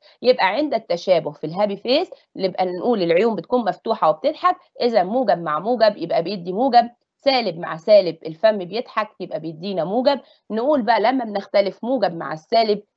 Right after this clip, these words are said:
آه، على سالب يدينا سالب، سالب على موجب يدينا سالب. تمام؟ طيب تعالوا نشوف ونكمل. حدد فيما يلي إذا كان الناتج موجب أو سالب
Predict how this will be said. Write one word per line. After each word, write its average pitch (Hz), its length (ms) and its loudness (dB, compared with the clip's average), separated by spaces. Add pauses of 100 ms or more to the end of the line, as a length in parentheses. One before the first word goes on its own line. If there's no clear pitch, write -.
(120)
آه، 165 440 6
على 208 260 4
سالب 208 400 2
يدينا 170 400 -4
سالب، 277 400 2 (200)
سالب 233 460 2
على 214 320 2
موجب 196 400 -4
يدينا 175 560 -6
سالب. - 360 2 (240)
تمام؟ 214 340 0 (340)
طيب - 140 -18
تعالوا 202 240 -2
نشوف 247 320 -10
ونكمل. 233 580 -2 (840)
حدد 233 400 -4
فيما 262 280 0
يلي 156 260 2 (280)
إذا 254 180 4
كان 311 240 2
الناتج 220 380 -2
موجب 247 420 -2
أو 185 120 0
سالب 214 380 0